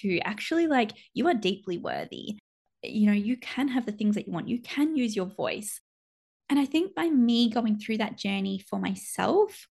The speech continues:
I can really role model that for my kids. So it's caused such a big trigger of self-growth and personal development.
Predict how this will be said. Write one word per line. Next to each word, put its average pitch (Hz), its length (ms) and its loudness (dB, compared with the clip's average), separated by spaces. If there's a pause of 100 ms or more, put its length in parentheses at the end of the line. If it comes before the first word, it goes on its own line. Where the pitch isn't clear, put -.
(260)
I 220 60 -2
can 254 160 4
really 277 240 6
role 196 480 2
model 175 260 0
that - 260 -8
for - 120 -14
my - 140 -6
kids. - 680 -12 (1200)
So 240 240 2
it's 240 140 0
caused 226 420 2
such - 460 -2
a 302 60 -2
big 240 220 -2
trigger 214 360 -2
of 180 300 0 (120)
self-growth 214 680 0
and 214 160 2
personal 202 360 -2
development. 196 760 -4